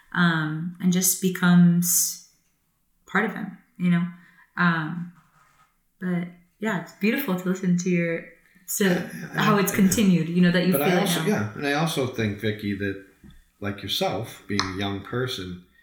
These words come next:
Speaker 2: most of the young people that I worked with, a lot of them ended up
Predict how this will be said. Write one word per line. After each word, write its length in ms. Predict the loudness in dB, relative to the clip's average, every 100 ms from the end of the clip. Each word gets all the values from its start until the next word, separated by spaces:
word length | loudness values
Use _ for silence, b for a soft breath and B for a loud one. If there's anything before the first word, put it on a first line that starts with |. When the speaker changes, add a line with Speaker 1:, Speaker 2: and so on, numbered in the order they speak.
| b b b b _ _ _
Speaker 2:
most 640 | -6 -2 0 0 -4 -10 -14 _
of 400 | -4 -2 -4 -8
the 420 | -8 -6 -6 -8 -14 -12
young 380 | -6 -4 -4
people 640 | -6 -8 -8 -10 -10 -12 -14 _ _ _
that 120 | -12
I 140 | -10 -10
worked 460 | -6 -6 -6 -10
with, 340 | -12 -12 -14 _ _ _ _ _ _ _ _ _ _
a 60 | -12
lot 380 | -6 -4 -2 -4
of 180 | -6
them 340 | -6 -6 -6 -6
ended 320 | -2 -2 -2 -6
up 220 | -10